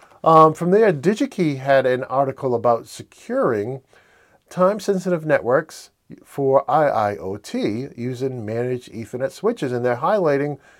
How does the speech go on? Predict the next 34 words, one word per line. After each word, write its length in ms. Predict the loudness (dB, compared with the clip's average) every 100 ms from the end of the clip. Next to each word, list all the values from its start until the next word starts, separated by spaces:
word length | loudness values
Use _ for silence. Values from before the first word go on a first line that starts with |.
| _ -4
uh, 180 | 2 2
one 160 | 2 0
of 60 |
the 60 | -2
companies 360 | -6 -6 -6
they 120 | -4 -6
sell, 420 | -2 -2 -2 -6
Hirschmann. 420 | -4 -4 -4 -8 -10 -20 -20 -16 -2
And 300 | 0 2 4
I 100 | 2
haven't 220 | 2 2
heard 180 | 0 0
from 100 | 0
them 160 | 0
in 60 | 0
a 40 |
long 300 | 0 0 -2
time, 240 | -4 -6 -4
Hirschmann, 400 | -8 -8 -8 -4
but, 240 | -4 0
uh, 140 | 0 0
in 120 | -4
any 160 | -6 -4
case, 400 | -4 -4 -6 -18 _ _ _ -2
um, 440 | 0 0 -2 -8 _ _ _ _ _
this 240 | -4 -2 4
talks 240 | 4 4
about 220 | 4 2
their 120 | 2 -2
Bobcat 720 | 2 2 0 0 0 0 -6
managed 320 | -8 -6 -8
switches 540 | -4 -4 -2 -4 -4 -8
and 220 | -8 -8
how, 600 | -8 -4 0 2 2 -2